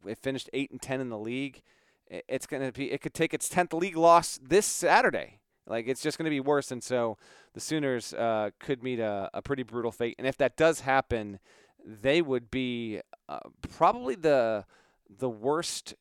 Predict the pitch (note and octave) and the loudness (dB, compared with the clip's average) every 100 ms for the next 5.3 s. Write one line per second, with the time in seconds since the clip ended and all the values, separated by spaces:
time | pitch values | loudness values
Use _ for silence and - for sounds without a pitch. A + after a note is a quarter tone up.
0 | _ _ - A2+ G#2 F#2 F#2+ B2 C3+ A3 | _ _ -6 -4 -2 -2 -4 -2 0 0
1 | - - - F3+ E3+ - A#2 C#3+ A#2+ A2+ | -2 -4 2 2 2 -2 -4 -2 0 6
2 | C#3 - - B2+ F#2+ - - A2+ B2+ D#3 | 6 6 0 0 0 -6 -2 2 2 2
3 | E3+ - E3 C3+ - D#3+ D#3+ D#3 C#3 C#3 | -2 -4 -2 -2 0 4 6 6 4 4
4 | C#3 C3 A#2+ A#2 A#2 - - - - G3 | 4 2 -2 -6 -6 -8 -10 -10 -2 -2
5 | C#3+ C3 | 0 -4